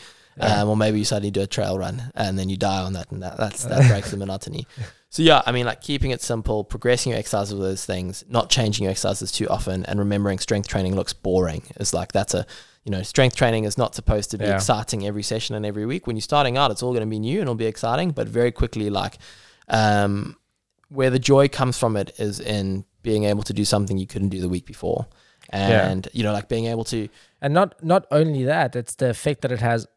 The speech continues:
Speaker 1: on your life in general, not just running. So
Speaker 2: Yes.
Speaker 1: we've been talking for an hour about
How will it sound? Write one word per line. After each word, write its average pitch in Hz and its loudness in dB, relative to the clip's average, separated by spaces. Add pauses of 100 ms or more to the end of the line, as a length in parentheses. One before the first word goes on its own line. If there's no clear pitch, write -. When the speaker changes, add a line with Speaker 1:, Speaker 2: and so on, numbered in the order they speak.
Speaker 1:
on 117 -2
your 113 0
life 113 -2
in 113 -4
general, 123 -2
not 120 -2
just 143 -4
running. 123 -4
So 170 -2
Speaker 2:
Yes. 120 2
Speaker 1:
we've 151 2
been 156 2
talking 151 0
for 127 -2
an 120 -4
hour 123 0
about 110 -4